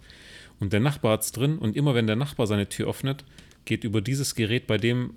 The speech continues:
auch Alarm. Und „Achtung, verlassen Sie nicht Ihr Zimmer“, bla bla bla. Halt auf Chinesisch und ich check natürlich nix. Und dadurch, dass ich's ausgesteckt hab, hör ich den ganzen Scheiß nicht.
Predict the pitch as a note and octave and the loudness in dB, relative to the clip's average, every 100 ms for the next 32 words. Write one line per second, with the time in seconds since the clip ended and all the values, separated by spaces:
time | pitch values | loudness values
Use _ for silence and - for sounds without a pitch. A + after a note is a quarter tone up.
0 | - - A#2+ - G2+ F#2 F#2 F#2+ - _ | -2 2 2 2 0 0 0 -4 -14 _
1 | _ _ - G#2 G2+ - - - C3 - | _ _ -4 0 0 -2 -12 -2 -2 0
2 | C3 B2 A#2+ B2 - - G2 A2 G2+ G2+ | 2 2 2 -2 -8 -2 0 0 -2 0
3 | G#2 - G2 - A2+ G#2+ G#2+ F2+ F2+ F2+ | -2 -4 -8 -4 -2 0 0 0 0 2
4 | F2 E2+ F2 - G2+ G2 - F#2+ F#2+ F2 | 0 -2 -4 -4 -2 -2 0 0 0 -4
5 | F#2 F2 - - F2+ - F2+ F2+ - - | -6 -6 -6 -6 -6 -6 -6 -6 -8 -14
6 | - - - G2 G2 F#2+ F#2+ F#2 G#2+ - | -18 -20 -10 -4 -4 -2 -4 -2 -4 -4
7 | - - - G2 F#2+ G2 G2 F#2 - G2+ | -6 -6 -4 -4 -2 -4 -4 -4 -4 -2
8 | G2 G#2 B2+ B2+ | -2 -2 -2 -6